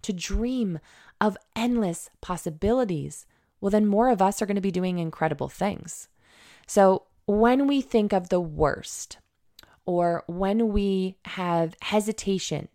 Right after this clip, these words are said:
towards our thoughts, our desires, we are facing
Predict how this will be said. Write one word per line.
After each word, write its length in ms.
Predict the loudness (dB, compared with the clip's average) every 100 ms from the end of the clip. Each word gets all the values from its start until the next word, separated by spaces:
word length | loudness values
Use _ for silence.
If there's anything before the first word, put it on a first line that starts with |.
| -8
towards 420 | -4 0 0 0
our 120 | -6
thoughts, 640 | 0 2 2 0 -8 -18 _ _ _ _
our 140 | -8 -6
desires, 760 | 2 6 6 6 2 0 -4 _ -20 _ -12
we 340 | -4 -2 -2
are 180 | 0 -2
facing 760 | -2 -4 -4 -4 -6 -6 -8